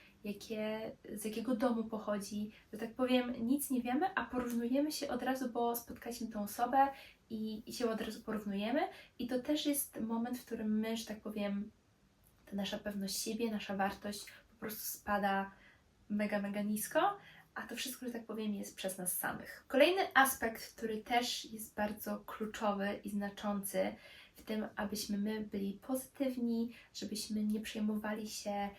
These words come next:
tak bardzo negatywnymi rzeczami, to też bardzo zależy od naszego otoczenia, od naszych bliskich. Czyli jeśli się otaczamy dobrymi osobami albo osobami,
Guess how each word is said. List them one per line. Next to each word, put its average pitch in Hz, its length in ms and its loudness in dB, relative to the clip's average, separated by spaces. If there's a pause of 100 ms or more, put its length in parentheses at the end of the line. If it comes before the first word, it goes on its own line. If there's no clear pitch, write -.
(160)
tak - 180 -8
bardzo 208 440 0
negatywnymi 202 800 -4
rzeczami, 208 540 -4 (400)
to - 120 -18
też 311 200 2
bardzo 277 220 4
zależy 240 420 0
od - 120 -6
naszego 196 720 -2
otoczenia, - 720 -4
od 190 100 -6
naszych 185 440 -6
bliskich. - 540 -6 (260)
Czyli - 200 -8
jeśli 226 240 -6
się 233 120 -4
otaczamy 214 640 0 (340)
dobrymi 220 400 0
osobami 233 560 2
albo 208 220 -4
osobami, 208 600 0